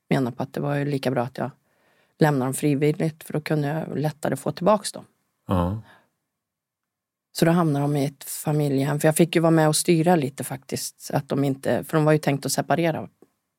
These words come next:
Speaker 1: pojkarna. Men det vägrade jag, det fick de inte göra, utan de, då hade de ju åtminstone varann.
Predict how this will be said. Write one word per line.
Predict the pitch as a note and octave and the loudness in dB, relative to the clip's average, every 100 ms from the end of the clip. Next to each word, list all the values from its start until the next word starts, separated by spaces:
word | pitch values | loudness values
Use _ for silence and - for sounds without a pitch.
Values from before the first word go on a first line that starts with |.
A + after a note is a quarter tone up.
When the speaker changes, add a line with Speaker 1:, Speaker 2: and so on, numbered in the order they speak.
| _ _ _ _ | _ _ _ _
Speaker 1:
pojkarna. | C3+ A2+ - - - _ _ _ _ _ _ _ _ _ _ _ | -2 -2 -4 -12 -16 _ _ _ _ _ _ _ _ _ _ _
Men | F3 | 4
det | D#3 | 6
vägrade | C#3+ C3 D3+ C#3+ | 4 4 4 4
jag, | C3 | 4
det | D3 - | 2 -2
fick | - - - - | -6 -6 -4 -2
de | D3+ | -2
inte | C3+ C3 | 0 0
göra, | B2 | -2
utan | C3+ C#3 C#3+ | -2 -4 -2
de, | C#3+ D3+ | -4 -2
då | E3+ | 0
hade | D#3+ D3 | 2 2
de | D3 | 4
ju | D3+ | 2
åtminstone | D3 - D#3+ D3+ D3+ D3+ | 0 0 0 0 0 2
varann. | E3 E3 G#2 | 4 2 0